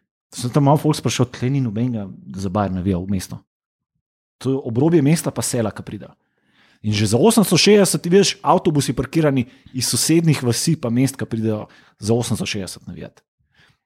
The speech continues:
In je na tem nekem starem štadionu, ki je renoviran, nekih dvajset tisoč ljudi, to je polno, to je vsako tekmo polno v tretji ligi. S tem, da iz Hanze, ki jih je prišlo iz Rostoka,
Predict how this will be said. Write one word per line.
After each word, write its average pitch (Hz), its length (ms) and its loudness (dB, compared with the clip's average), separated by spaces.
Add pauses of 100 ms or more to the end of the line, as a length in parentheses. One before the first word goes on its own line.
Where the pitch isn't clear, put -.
(180)
In 101 160 -8
je 104 200 -2
na 104 240 -10
tem 156 240 -10
nekem 139 260 -4
starem 147 360 4
štadionu, 143 440 0
ki - 140 -4
je 117 60 0
renoviran, 139 480 -2 (1000)
nekih 160 200 -8
dvajset 165 260 0
tisoč 139 360 4
ljudi, 117 240 0
to - 140 -4
je 135 60 0
polno, 98 420 -2
to - 160 -12
je 107 60 -8
vsako - 340 -6
tekmo 120 260 -2
polno 101 280 0
v 107 80 0
tretji 107 260 -4
ligi. 92 240 -8 (1600)
S - 100 -20
tem, 147 140 0
da 156 80 4
iz 127 100 4
Hanze, 175 360 2
ki 214 100 -2
jih 190 80 0
je 208 80 -2
prišlo 190 240 -4
iz 127 80 0
Rostoka, 180 480 -2